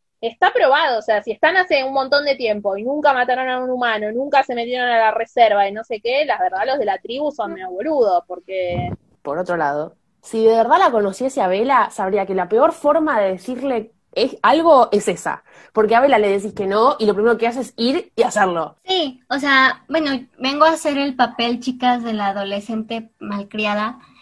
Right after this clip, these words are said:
Speaker 3: pero es que no puede un amigo de la familia llegar y decirle a, a la, a la hija del mejor amigo que deje de hacer lo que está haciendo. O sea, estás, as-, estás completamente echando para atrás la autoridad del padre,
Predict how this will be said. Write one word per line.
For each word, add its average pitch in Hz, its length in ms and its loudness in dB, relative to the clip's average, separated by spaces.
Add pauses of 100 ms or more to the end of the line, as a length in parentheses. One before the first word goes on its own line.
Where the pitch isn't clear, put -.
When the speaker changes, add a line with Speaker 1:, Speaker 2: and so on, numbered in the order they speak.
(120)
Speaker 3:
pero 320 200 2
es 339 120 0
que 415 140 -2
no 392 180 0
puede 349 500 2
un 320 160 0
amigo 302 360 2
de 277 100 0
la 269 140 0
familia 269 500 0
llegar 240 400 2
y 262 80 0
decirle 254 460 -2
a, 240 280 2
a 233 60 2
la, 226 280 0
a 226 200 0
la 240 140 4
hija 254 300 -2
del 277 140 -2
mejor 262 280 2
amigo 269 360 -2
que 269 120 -2
deje 220 260 0
de 285 160 -2
hacer 262 260 -6
lo 294 120 -4
que 277 80 -6
está 254 200 -6
haciendo. 311 420 0 (320)
O 247 100 -2
sea, 262 120 -4
estás, 311 480 0 (260)
as-, 294 320 -2
estás 302 480 0 (500)
completamente 381 720 0 (220)
echando 320 480 -2
para 311 180 4
atrás 277 200 -4
la 285 80 0
autoridad 240 420 -4
del 240 200 -8
padre, 247 420 -4